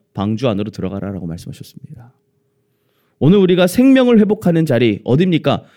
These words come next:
그리스도 예수 안으로 들어가는 겁니다. 그 안에서 참된 생명이 회복되어지고 그 안에서 모든 저주와 재앙을 막을 수 있게 되는 겁니다. 나의 생명을 구원하기 위해서, 우리 자녀들의 생명을 구원하시기 위해서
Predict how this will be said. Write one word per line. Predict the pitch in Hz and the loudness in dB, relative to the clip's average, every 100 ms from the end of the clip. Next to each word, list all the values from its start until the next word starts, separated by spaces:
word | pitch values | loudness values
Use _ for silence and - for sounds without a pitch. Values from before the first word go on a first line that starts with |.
| _ - | _ -2
그리스도 | 156 214 220 240 208 | 2 2 2 0 0
예수 | 104 120 - 196 | 2 0 0 -2
안으로 | 113 131 | -2 -2
들어가는 | 156 107 135 190 | -2 -2 -2 -4
겁니다. | 170 - - - 139 127 _ _ _ _ _ _ _ _ | -8 -12 -16 -20 -20 -20 _ _ _ _ _ _ _ _
그 | - 254 233 | 0 2 2
안에서 | 156 180 180 | 0 0 -2
참된 | 175 202 202 190 185 | -2 -2 0 0 -2
생명이 | - 214 196 170 | -2 -2 0 0
회복되어지고 | 170 160 - - 123 151 151 - _ - | -2 -4 -2 -2 -2 -4 -4 -8 _ -4
그 | - 262 | 0 2
안에서 | 214 190 170 | 0 -2 -4
모든 | 123 123 135 156 | -2 -2 -2 -4
저주와 | 147 110 107 120 117 | -2 -4 -2 -4 -4
재앙을 | 117 110 107 175 262 - _ | -4 -2 -2 -2 -4 -10 _
막을 | - 95 151 | -12 -4 -4
수 | - 165 | -2 -6
있게 | - | -6
되는 | 110 95 98 | -8 -8 -12
겁니다. | - 135 _ _ _ _ _ _ _ _ _ _ _ | -16 -20 _ _ _ _ _ _ _ _ _ _ _
나의 | - 110 | -4 -2
생명을 | 110 165 160 151 135 | 0 0 0 0 -2
구원하기 | 113 117 120 110 | -2 -4 -4 -4
위해서, | 92 98 - - _ _ _ | -6 -8 -14 -20 _ _ _
우리 | 147 208 | 0 0
자녀들의 | 180 147 214 196 202 | 2 2 2 2 2
생명을 | 220 220 214 180 | 2 2 2 0
구원하시기 | 156 156 147 156 | 0 0 -2 -2
위해서 | 139 120 147 147 - | -2 0 -2 -4 -6